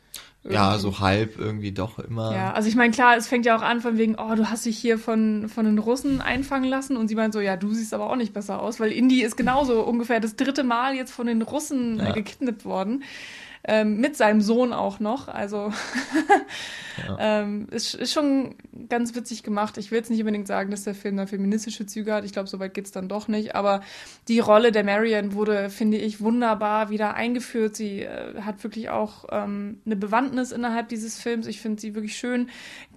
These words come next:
Speaker 2: Diese Hochzeit am Ende war mir ehrlich gesagt vollkommen Schnuppe. Dafür hab ich die beiden auch in der Beziehung, also man kriegt das ja gar nicht miteinander mit. Man mag, ich finde, man mag halt beide Personen, aber beide Personen zusammen, also so als Pärchen,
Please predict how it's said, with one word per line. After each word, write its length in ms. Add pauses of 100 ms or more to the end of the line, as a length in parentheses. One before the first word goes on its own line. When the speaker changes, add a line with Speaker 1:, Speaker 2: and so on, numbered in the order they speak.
Speaker 2:
Diese 380
Hochzeit 320
am 120
Ende 280
war 100
mir 140
ehrlich 140
gesagt 240
vollkommen 600
Schnuppe. 500 (520)
Dafür 500 (120)
hab 100
ich 260 (680)
die 80
beiden 400
auch 180
in 160
der 80
Beziehung, 640
also 200
man 100
kriegt 220
das 100
ja 80
gar 200
nicht 160
miteinander 360
mit. 240
Man 160
mag, 240 (240)
ich 120
finde, 160
man 140
mag 220
halt 120
beide 220
Personen, 540 (160)
aber 160
beide 240
Personen 420
zusammen, 480 (160)
also 220
so 100
als 160
Pärchen, 600